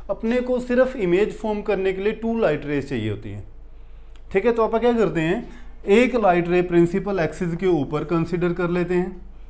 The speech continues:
एक लाइट रे principal axis के नीचे। ऐसे बहुत सारी और भी आ रही हैं, लेकिन अपने को image form करने के लिए minimum two लाइट रेज चाहिए।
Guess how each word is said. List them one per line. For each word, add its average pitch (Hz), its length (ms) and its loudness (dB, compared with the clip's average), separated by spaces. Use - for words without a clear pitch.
एक 208 220 6
लाइट 160 280 2
रे 170 60 4
principal 147 520 0
axis 127 300 -2
के 226 120 -4
नीचे। 160 280 2
ऐसे 165 220 0
बहुत 165 340 0
सारी 220 200 2
और 214 220 2
भी 220 160 0
आ 180 120 2
रही 143 140 2
हैं, - 400 -6
लेकिन 202 220 0
अपने 254 260 2
को 269 140 0
image 208 280 0
form 196 180 -4
करने 180 280 -2
के 180 60 -4
लिए 208 160 -4
minimum 202 380 -2
two 208 240 -6
लाइट 185 220 2
रेज 135 180 -2
चाहिए। 110 320 -2